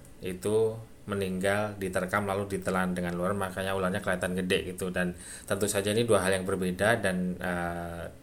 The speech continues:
dari umurnya aja udah ketahuan, Mas Don, ya. Satunya masih anak kecil, satunya dua puluh ju-, dua puluh tujuh tahun. Makanya ini masuk ke kategori konten palsu. Dan biasa kalau yang begini nih ya, eh, comot-comot artikel,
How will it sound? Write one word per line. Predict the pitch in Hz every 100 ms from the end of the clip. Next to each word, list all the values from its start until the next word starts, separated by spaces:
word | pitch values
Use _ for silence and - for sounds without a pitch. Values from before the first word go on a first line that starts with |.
| -
dari | 107 101 98 92 101
umurnya | 113 117 117 110
aja | 139
udah | 131
ketahuan, | 120 113 127 120
Mas | 110
Don, | 104 95
ya. | 98 - - -
Satunya | - 98 104 104
masih | 101 95 104 95
anak | 95
kecil, | 92 90 107 117 131 - - -
satunya | - 95 92 98 104
dua | 101 90
puluh | 95 92
ju-, | 92 90 -
dua | 107 92
puluh | 90 95
tujuh | 92 92 95
tahun. | 95 92 90 90
Makanya | 90 95 98
ini | 98 107 107 - - - - -
masuk | 90 87 104 101
ke | 98
kategori | 95 92 87 85 92 104 104 104 - - - - - -
konten | - 95 95 92
palsu. | 92 87 - 95 87
Dan | 95 90 87
biasa | 95 90 117 123
kalau | 113 107 101 95 -
yang | 101 95
begini | 95 95 95 95
nih | 98 120 113
ya, | 98 92 90 92 - - - - - - 98
eh, | 92 92 90 90
comot-comot | 98 92 98 95 92
artikel, | 92 92 90 107 117 120 120 120 120